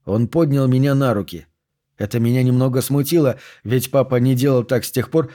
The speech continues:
как я был совсем маленький, и показал на тысячи и тысячи людей, которые теснились везде, где только мог видеть глаз. "Посмотри, как нас здесь много",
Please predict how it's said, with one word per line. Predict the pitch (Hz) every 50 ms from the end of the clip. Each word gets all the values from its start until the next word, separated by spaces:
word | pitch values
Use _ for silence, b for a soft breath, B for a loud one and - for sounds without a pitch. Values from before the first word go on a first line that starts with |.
| B B B B
как | B 139 131 -
я | 139 135
был | 135 143 139
совсем | - - 143 123 - - 156 151
маленький, | 151 147 127 117 113 110 101 - 101 98 - _ _ _ _ _ _ _
и | - 107
показал | - 127 123 - 135 131 143 175 160 139
на | 127 123 113
тысячи | - - 147 143 - 143 120 - - 123
и | 120 110
тысячи | - 170 156 - - 117 - -
людей, | 113 110 117 117 156 175 165 - B B B B B B
которые | B 127 - 160 151 151 139
теснились | 135 - 139 120 - 143 160 160 151 143 131 - -
везде, | 123 135 123 113 113 156 180 156
где | 113 107 127 123
только | - 151 143 127 - 123 120
мог | 123 147 143 -
видеть | 107 104 123 123 113 117 110 101 107
глаз. | 104 107 98 78 - - - _ _ _ _ _ _ _ _ B B B B B B B B B B B
"Посмотри, | - 135 135 - - 151 156 160 127 165 175 196 196 175
как | - 156 175 165 139
нас | 147 156 165 160 156 127
здесь | 113 127 156 151 120 -
много", | 131 135 135 139 123 113 101 95 80 -